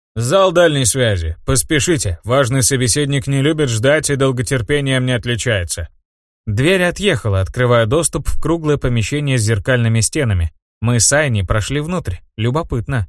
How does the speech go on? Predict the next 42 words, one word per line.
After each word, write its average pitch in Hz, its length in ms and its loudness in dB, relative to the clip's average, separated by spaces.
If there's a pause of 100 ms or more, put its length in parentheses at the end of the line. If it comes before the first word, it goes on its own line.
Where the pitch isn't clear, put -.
(160)
Никогда 143 580 0
ранее 120 340 2
мне 113 200 2
не 123 120 0
доводилось 120 600 0
общаться 113 440 -2
по 113 160 0
дальней 101 320 0
связи 123 360 -2
в 95 60 0
зеркальном 101 540 0
зале 117 320 0
в - 140 -10
паре 120 280 0
с - 100 0
кем-то. 107 520 -4
Всегда 160 380 0
в - 80 -6
комнате 117 420 -2
я 95 120 0
находился 110 560 -2
один. 120 280 -4 (280)
Точнее, 160 480 0
из 147 180 0
зала 147 300 2
связи 135 340 0
с - 80 0
пирамидой, 143 580 -2
мобильной 117 440 0
лабораторией 110 640 0
реликтов, 127 500 -4
я 147 180 -2
как-то 160 300 -2
вёл 175 260 0
общение 104 460 -2
с - 80 -2
реальным 113 400 0
миром 143 240 -2
в - 80 -8
компании 120 460 -2
членов 117 400 -4
команды. 127 480 -2